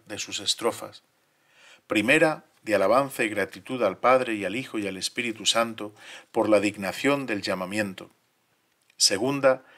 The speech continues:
de reconocimiento sin medida de los tres sumos pontífices,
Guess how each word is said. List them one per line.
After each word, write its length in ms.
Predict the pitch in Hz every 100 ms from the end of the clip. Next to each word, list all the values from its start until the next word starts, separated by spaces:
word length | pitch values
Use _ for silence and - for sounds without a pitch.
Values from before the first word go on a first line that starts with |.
| _ _
de 160 | 120 110
reconocimiento 840 | - 113 104 - 107 135 143 135
sin 240 | 120 117 104
medida 380 | 101 135 127
de 120 | 107 101
los 200 | 92 -
tres 300 | 139 143 -
sumos 300 | 147 131 -
pontífices, 880 | 104 95 131 127 104 101 82 -